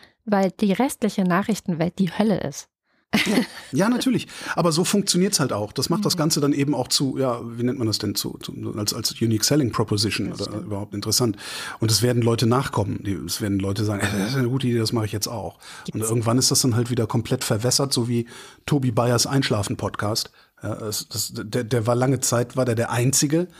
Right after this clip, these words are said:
Speaker 1: Mhm.
Speaker 2: Der war der Platzhirsch. Und dann... Äh, ja, sind sie alle da drauf gekommen, dass man das ja auch machen kann. Jetzt kriegst du halt Einschlafen mit Hunden, Einschlafen mit Tauben, Einschlafen mit Wikipedia, Einschlafen mit Atmen, Einschlafen ohne Atmen.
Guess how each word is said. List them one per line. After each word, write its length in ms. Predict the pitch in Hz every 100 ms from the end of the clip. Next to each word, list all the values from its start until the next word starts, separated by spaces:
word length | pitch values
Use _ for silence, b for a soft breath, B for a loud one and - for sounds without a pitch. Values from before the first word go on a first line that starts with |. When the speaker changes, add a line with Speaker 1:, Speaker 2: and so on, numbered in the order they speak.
| B
Speaker 1:
Mhm. 340 | 202 190 190 190
Speaker 2:
Der 80 |
war 80 | 117
der 120 | 123
Platzhirsch. 760 | 104 - 117 - - 143 151 - B B -
Und 160 | 135
dann... 280 | 127 131 139
Äh, 400 | 139 135 135 131 117 - - - 180
ja, 260 | 131 107 98
sind 200 | 120 117
sie 100 | 107
alle 560 | 120 117 113 110 110 -
da 100 | 110
drauf 240 | 113 123
gekommen, 260 | 120 127 120
dass 120 | 110
man 100 | 117
das 140 | 117
ja 80 | 120
auch 160 | 113 123
machen 160 | 104
kann. 120 | 104
Jetzt 160 | 107 104
kriegst 220 | - -
du 40 | 107
halt 120 | 104
Einschlafen 500 | 113 113 113 113 113
mit 140 | 104
Hunden, 300 | 117 139 139
Einschlafen 520 | 117 117 - 120 123
mit 160 | 107 104
Tauben, 360 | 117 120 147 143
Einschlafen 540 | 117 120 120 117 117
mit 220 | 110 -
Wikipedia, 640 | 113 110 104 127 143 143 127
Einschlafen 560 | 123 113 120 110 113
mit 300 | 104 101 - - _ _ _ _ -
Atmen, 440 | - 110 - 143 139
Einschlafen 500 | 120 120 123 107 113
ohne 300 | 117 127 143
Atmen. 480 | 139 147 151 151